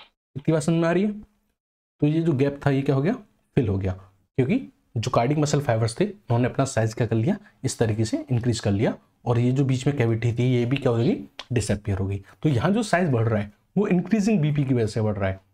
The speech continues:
यानी ये जो कार्डियक मसल फाइबर यहाँ इस छोटे साइज से बड़े साइज में कन्वर्ट हुए थे, ये किसकी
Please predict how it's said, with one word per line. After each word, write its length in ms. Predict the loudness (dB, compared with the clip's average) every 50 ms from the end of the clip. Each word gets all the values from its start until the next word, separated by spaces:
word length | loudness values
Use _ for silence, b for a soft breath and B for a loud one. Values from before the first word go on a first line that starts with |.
| _ 0
यानी 140 | 2 4 4
ये 140 | 2 2
जो 100 | 2 2
कार्डियक 300 | 2 2 0 0 2 0
मसल 220 | 0 0 0 -2 0
फाइबर 520 | 0 0 -2 -2 -2 -2 0 0 0 -2 -4 B B B B 0
यहाँ 100 | 0 0 0 0 -2
इस 140 | -4 -4
छोटे 240 | 0 0 0 0 2
साइज 200 | 0 0 0 0
से 120 | 0 0 0
बड़े 180 | 2 2 2
साइज 220 | 2 0 0 2 0
में 100 | 0 0
कन्वर्ट 280 | 2 0 0 2 2 2
हुए 160 | 2 0 0
थे, 120 | -2 -4 -6 B B B B _
ये 80 | -2 0
किसकी 340 | 0 -2 -2 0 0 0